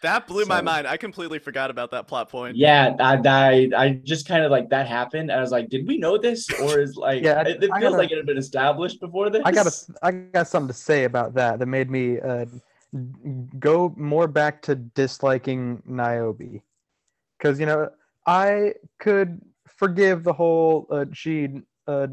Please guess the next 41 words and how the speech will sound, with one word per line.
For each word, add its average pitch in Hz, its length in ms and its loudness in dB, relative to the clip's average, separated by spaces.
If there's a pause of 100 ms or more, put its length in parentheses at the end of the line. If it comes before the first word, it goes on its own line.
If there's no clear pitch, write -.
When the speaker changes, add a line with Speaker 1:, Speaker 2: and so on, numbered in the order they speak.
(180)
Speaker 3:
strayed 147 540 2
from 147 160 -10
Vorenus 131 380 -2
'cause, 123 160 -6
you 127 60 -6
know, 123 140 -4
she - 140 -12
thought 127 200 2
he 131 80 -6
was 120 140 -8
dead. 120 420 0 (360)
So 131 300 -2
I 139 100 0
get 139 420 -2
that. 113 280 -2 (640)
Uh, 139 180 -2
was 143 120 -8
still 202 180 2
not 175 220 2
happy 165 220 -4
that 156 120 -4
she 165 160 -4
just, 147 180 -4
like, 151 160 0
foisted 143 480 -2
the 131 80 -2
lie 131 240 2
off 127 200 -2
on 127 120 0
her 123 80 -2
daughter, 131 280 0
but 127 200 -4
then 170 200 -2
to 180 80 -6
find 160 340 -2
out 147 320 -2 (680)
it's 147 400 -2 (200)
her 165 240 0
s-, - 260 -6
little 156 340 0
sister's 147 760 0